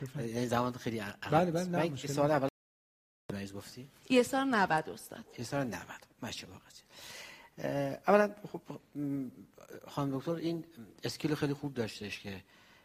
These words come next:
Speaker 2: یک خبر بد و خیلی خوب گفت. <laughs> تشکر کرد از همه بیمارانی که تجربیاتی که باشون داریم به پیشرفت علم کمک کرده. این یک تخصص خودش اصلاً و این خیلی خوب.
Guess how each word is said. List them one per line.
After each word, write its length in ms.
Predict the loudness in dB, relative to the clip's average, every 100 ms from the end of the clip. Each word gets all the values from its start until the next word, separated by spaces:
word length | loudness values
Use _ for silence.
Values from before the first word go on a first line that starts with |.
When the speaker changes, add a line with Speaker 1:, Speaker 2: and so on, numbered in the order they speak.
| _ -2
Speaker 2:
یک 220 | -2 0
خبر 340 | 2 4 4
بد 240 | 4 2 0
و 20 |
خیلی 200 | 0 -2
خوب 280 | 0 -6 -6
گفت. 380 | -12 -12 -14 -6
<laughs> 1600 | -6 -6 -6 -6 -8 -6 -6 -4 -6 -6 -20 -20 -20 -4 -2
تشکر 520 | 2 4 4 4 4 4
کرد 240 | 6 4
از 140 | 2
همه 140 | 2 0
بیمارانی 600 | 2 4 4 6 4 2
که 140 | 0
تجربیاتی 560 | 2 0 2 2 2 2
که 60 |
باشون 320 | -2 -2 -2 0
داریم 220 | 0 0
به 80 | -2
پیشرفت 400 | -4 -2 -2 2
علم 160 | 0
کمک 320 | 0 -4 -6
کرده. 420 | -6 -6 -6 -8 -16 -18 -20 -4
این 120 | 6
یک 160 | 6 6
تخصص 600 | -2 2 2 4 2 2
خودش 360 | -4 -2 -4 -4
اصلاً 240 | -2 0
و 20 |
این 160 | 2 0
خیلی 260 | 0 -2
خوب. 200 | -2 -6